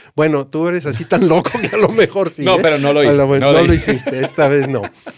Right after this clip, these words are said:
Speaker 1: Pero, vamos, todo mundo nos tomamos el tiempo de cortejarla, de traerla, de conocerla, de dar, y ya cuando está la cosa, "Ahora sí, ¿te quieres casar conmigo?". Bueno, en, en, en las relaciones en general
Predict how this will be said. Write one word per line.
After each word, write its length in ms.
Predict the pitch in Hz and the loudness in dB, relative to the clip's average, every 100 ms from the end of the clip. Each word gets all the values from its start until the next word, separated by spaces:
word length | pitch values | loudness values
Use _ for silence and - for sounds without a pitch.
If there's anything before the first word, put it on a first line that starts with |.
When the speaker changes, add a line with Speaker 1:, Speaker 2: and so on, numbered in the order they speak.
| - - - | -20 -20 -6
Speaker 1:
Pero, 520 | - 147 143 139 135 - _ _ | 0 2 4 4 2 -2 _ _
vamos, 440 | 120 160 160 - - | -4 0 0 -2 -4
todo 260 | 147 147 175 | -2 0 2
mundo 520 | 170 160 160 165 175 | 2 2 2 2 0
nos 200 | 143 - | -4 -6
tomamos 460 | 139 120 127 151 | -4 -4 -4 -6
el 120 | 156 143 | -8 -6
tiempo 520 | 139 135 143 165 165 _ - | -4 -4 -2 -2 -4 _ -10
de 180 | 123 | -8
cortejarla, 920 | - 120 - 123 - 117 117 139 147 151 | -6 -6 -6 -12 -8 -8 -6 -6 -6 -6
de 180 | 127 123 | -6 -8
traerla, 680 | 117 113 110 113 135 156 160 | -6 -6 -4 -6 -4 -4 -4
de 140 | 131 | -6
conocerla, 800 | 127 110 101 123 123 135 147 156 - _ _ | -6 -8 -6 -4 -4 -2 -4 -6 -12 _ _
de 180 | 127 120 | -6 -2
dar, 200 | 123 143 | -2 -2
y 160 | 143 123 | -2 0
ya 360 | 117 120 170 190 | 0 0 -2 -2
cuando 280 | 233 214 180 | -4 -4 -6
está 200 | - 165 | -8 -8
la 140 | 175 | -8
cosa, 220 | - 156 143 | -8 -8 -4
"Ahora 200 | 139 123 | -4 -4
sí, 160 | 139 | -10
¿te 160 | 139 113 | -12 -14
quieres 280 | 113 127 135 | -10 -12 -12
casar 360 | 131 113 135 | -14 -12 -12
conmigo?". 480 | - 135 147 160 113 _ _ - _ _ | -8 -8 -6 -8 -12 _ _ -20 _ _
Bueno, 260 | 202 202 196 | -6 -4 -4
en, 220 | 170 165 165 | -6 -8 -8
en, 260 | 170 160 165 | -10 -8 -6
en 140 | 156 | -6
las 120 | 156 151 | -6 -6
relaciones 540 | 147 135 160 175 180 | -8 -6 -6 -6 -6
en 100 | 165 | -10
general 680 | - 131 127 139 147 147 | -8 -8 -6 -6 -6 -8